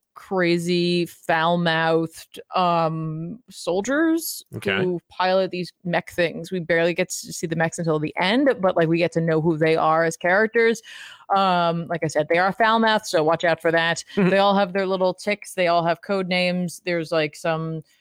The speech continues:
Speaker 1: crazy sort of, um, <sighs> governmental system where there's, like, a, an, like, an eternal empress, and she's got,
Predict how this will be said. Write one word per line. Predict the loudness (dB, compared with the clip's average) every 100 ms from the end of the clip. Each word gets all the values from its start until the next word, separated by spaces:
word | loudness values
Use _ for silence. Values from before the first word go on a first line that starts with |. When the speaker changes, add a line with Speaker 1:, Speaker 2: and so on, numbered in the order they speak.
| _ _
Speaker 1:
crazy | -4 -2 -2 -4
sort | -4 -2 2
of, | 2 0 -6 _
um, | -2 0 -2 -6 -14 _ _ _ _ _ _ _ -20
<sighs> | -16 -16 -18 -20 _ _
governmental | 0 2 2 0 2 2 0 -6
system | -10 -6 -6 0 2 4
where | 2 2
there's, | 0
like, | 0 0
a, | 2 2 2
an, | 0 0 -2
like, | -2 -2
an | -2
eternal | -4 0 0 2
empress, | 2 2 4 2 0 -4
and | -4 -4
she's | -2 -4 0
got, | 0 0